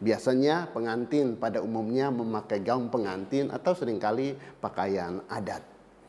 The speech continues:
Nikah campur beda agama atau beda gereja ini sudah sering terjadi. Di paroki saya misalnya, saya sudah sering menikahkan pasangan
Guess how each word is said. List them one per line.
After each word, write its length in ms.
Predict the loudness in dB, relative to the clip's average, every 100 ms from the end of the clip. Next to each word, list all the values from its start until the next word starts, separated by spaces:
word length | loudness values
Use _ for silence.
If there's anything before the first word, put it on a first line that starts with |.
| -20 -20 -20 -20 -20 -10 -2
Nikah 320 | 6 8 8
campur 320 | 2 2 2
beda 240 | 4 4 4
agama 560 | 2 0 -2 -2 -2
atau 240 | -2 0 2
beda 160 | 4 2
gereja 400 | 2 2 2 -2
ini 560 | -2 -2 0 0 -2 -6
sudah 320 | 0 4 4
sering 400 | 2 0 2 2
terjadi. 720 | 0 -2 -2 -6 -6 -6 -8 -12 -18 -20 -20 -4
Di 80 | -2
paroki 320 | 2 2 2
saya 320 | 0 2 4
misalnya, 720 | 2 0 0 2 2 2 2
saya 160 | 0 -2
sudah 560 | -2 0 2 2 0 -2
sering 480 | 0 2 4 2
menikahkan 640 | 0 -2 0 0 0 -2 0
pasangan 560 | -2 0 0 0 2